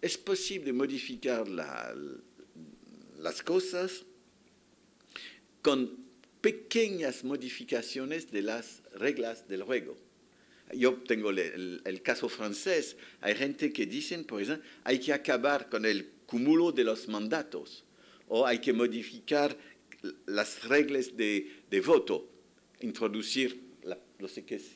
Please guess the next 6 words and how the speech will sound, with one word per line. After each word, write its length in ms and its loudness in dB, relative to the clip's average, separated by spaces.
llamamos 420 -8
la 80 0
proporciona-, 680 -6
la 200 -4
proporcionalidad, 1000 -2
o 400 10